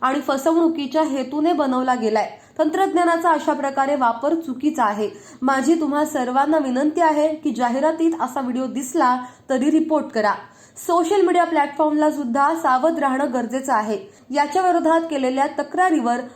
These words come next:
लवकरात लवकर कारवाई केली पाहिजे. त्यांची याबाबतची भूमिकाही महत्त्वाची आहे. त्यामुळे चुकीच्या सूचना आणि बातम्या रोखता येतील आणि डीपफेकचा गैरवापर संपुष्टात येईल, असंही सचिन तेंडुलकर म्हणालाय.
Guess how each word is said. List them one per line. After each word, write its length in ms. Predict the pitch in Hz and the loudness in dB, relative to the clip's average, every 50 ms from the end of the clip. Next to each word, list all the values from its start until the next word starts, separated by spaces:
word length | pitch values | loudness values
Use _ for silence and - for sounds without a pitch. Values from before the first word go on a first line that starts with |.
| - - | -12 -6
लवकरात 520 | 254 277 277 277 262 269 330 339 349 349 349 311 | -2 0 0 0 0 0 2 2 2 2 2 0
लवकर 460 | 302 269 262 247 254 - 277 285 320 | 0 0 0 -2 -4 -4 -2 -2 -2
कारवाई 520 | 330 330 294 254 240 240 233 233 247 285 302 | 0 0 0 0 0 0 0 -2 -2 -2 -4
केली 320 | - - 311 302 285 302 | -4 -2 -2 0 0 0
पाहिजे. 520 | - - 240 208 226 214 208 214 202 - - - - _ | 0 -2 -2 -2 -4 -4 -4 -4 -6 -6 -10 -20 -10 _
त्यांची 360 | - 302 311 302 302 349 381 359 | -2 0 0 2 2 2 4 4
याबाबतची 580 | 370 339 330 330 269 262 320 330 320 - 359 | 4 4 4 2 2 2 0 0 0 0 0
भूमिकाही 560 | 320 302 269 285 285 311 311 311 320 294 339 | 0 0 0 -2 -2 0 0 0 2 2 2
महत्त्वाची 580 | 320 302 294 262 262 - 240 247 240 247 - 254 | 2 2 2 0 -2 -2 -2 -4 -4 -4 -4 -8
आहे. 80 | 214 - - - - _ - | -8 -8 -10 -18 -14 _ -2
त्यामुळे 220 | 277 269 269 311 | -2 0 0 0
चुकीच्या 500 | 330 320 320 320 - 311 330 320 339 330 | -2 -2 -4 -4 -2 -2 0 2 2 0
सूचना 460 | 330 330 294 269 262 254 339 339 339 | 0 -2 -4 -4 -2 0 2 2 2
आणि 340 | 349 339 - 226 262 277 294 | 2 0 0 -2 -2 -2 0
बातम्या 480 | 240 247 254 247 247 262 294 311 320 330 | 0 0 0 0 0 0 2 2 2 2
रोखता 520 | 294 262 254 269 262 - - - 381 359 | 2 0 -2 -2 -4 -4 -2 0 2 2
येतील 360 | 320 - - 254 247 254 254 254 254 - - - | 2 0 -2 -4 -4 -4 -4 -4 -6 -12 -10 -6
आणि 160 | - 285 311 | -2 -2 0
डीपफेकचा 760 | 311 233 233 320 339 330 - - 302 262 262 - - 294 294 | 0 0 2 2 2 0 0 -2 -6 -6 -6 -4 -4 -2 -2
गैरवापर 640 | 262 247 254 247 254 240 233 233 226 226 247 262 294 | -2 -2 -2 -4 -2 -2 0 0 0 0 -2 -4 -4
संपुष्टात 600 | 294 - 294 277 269 - 320 311 311 - 277 247 254 214 | -4 -4 -6 -6 -4 -4 -4 -4 -2 -4 -4 -4 -2 -2
येईल, 200 | 196 196 196 196 - - - - - | -2 -2 -4 -6 -10 -18 -10 -4 -4
असंही 360 | 254 262 262 277 285 285 330 | -2 -2 -2 0 0 2 2
सचिन 360 | 330 320 285 240 247 269 254 | 2 0 -2 -4 -6 -8 -6
तेंडुलकर 480 | 254 254 240 233 226 233 233 226 254 254 | -4 -2 -2 -2 -2 -4 -4 -4 -4 -2
म्हणालाय. 440 | 254 220 220 214 202 202 208 190 | -2 -2 -2 -2 0 0 0 -2